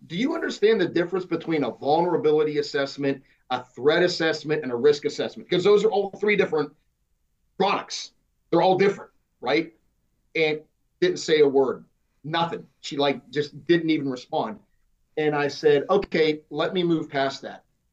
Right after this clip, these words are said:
You don't want me to do it." And I said, "Let me just say this. Imagine being,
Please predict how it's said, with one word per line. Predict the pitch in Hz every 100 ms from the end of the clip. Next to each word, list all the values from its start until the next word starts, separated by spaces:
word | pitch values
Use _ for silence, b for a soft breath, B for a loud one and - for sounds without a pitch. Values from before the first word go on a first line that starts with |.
| _ _ _ _ _ _ _ -
You | 135
don't | 170
want | 180 175
me | 156
to |
do | 156 143
it." |
And | 139
I |
said, | 135 151 131 b b b _ _ _ _
"Let | 165 139
me | 285
just | 233 -
say | 196 170
this. | 165 - - - _
Imagine | 170 165 190 240 262 214 220 196 185 185 _ _ 147
being, | 123 170 175 165 156 151